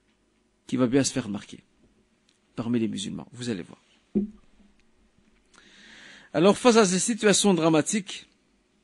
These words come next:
ils se sont cachés dans leur forteresse, dans le but de se, d'être sauvés.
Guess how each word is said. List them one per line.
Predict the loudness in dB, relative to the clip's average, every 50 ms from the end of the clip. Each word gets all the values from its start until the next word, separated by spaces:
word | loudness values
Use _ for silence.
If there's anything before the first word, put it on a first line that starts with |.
| _ _ _ _ _ _ -20 _ _ _ _ _ _ _ _ _ _ _ _ _ _ _ _ _ _ _ -8
ils | -4 -4
se | -2 -2
sont | 0 0 -2
cachés | 0 2 2 2 4 4 4
dans | 4 4 2
leur | 0 -4
forteresse, | -6 -10 -10 -4 -4 -2 -2 -2 -2 -2 -4 -4 -6 -8 -12 -16 _ _ _ _ _ _ _ _ _ _ _ _ _ _ _ _ _ -6
dans | -4 -2
le | -2 0
but | 0 -2 0
de | 0 0
se, | -2 -2 -4 -6 -10 -12 -16
d'être | -12 -10 -10 -10 -8
sauvés. | -4 -4 -4 -2 -2 -4 -6 -6